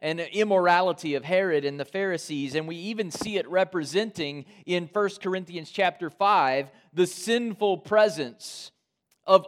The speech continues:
unrepentant sinners in the church. There's been a,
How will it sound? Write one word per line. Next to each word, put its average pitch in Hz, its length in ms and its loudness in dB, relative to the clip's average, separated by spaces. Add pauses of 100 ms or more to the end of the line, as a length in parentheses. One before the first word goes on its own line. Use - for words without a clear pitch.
(100)
unrepentant 208 800 0
sinners 156 440 -6
in 151 120 -8
the 147 80 -10
church. - 680 -8
There's 165 160 -6
been 190 140 2
a, 156 100 -4